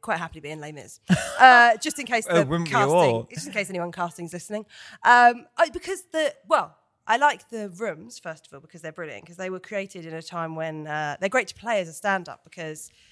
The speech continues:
Speaker 1: the, they were created in a time before acou-, before, um, amplification. So the
Speaker 2: Yeah.
Speaker 1: acoustics are perfect.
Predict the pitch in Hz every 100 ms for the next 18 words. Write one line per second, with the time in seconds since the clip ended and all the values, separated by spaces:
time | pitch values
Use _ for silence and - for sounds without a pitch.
0 | _ _ _ 208 185 165 _ _ 214 208
1 | 233 226 196 180 185 170 170 202 175 -
2 | 208 - _ 196 214 190 175 175 170 165
3 | _ _ _ - 196 - 190 196 - -
4 | - 190 160 175 - - - 208 208 -
5 | _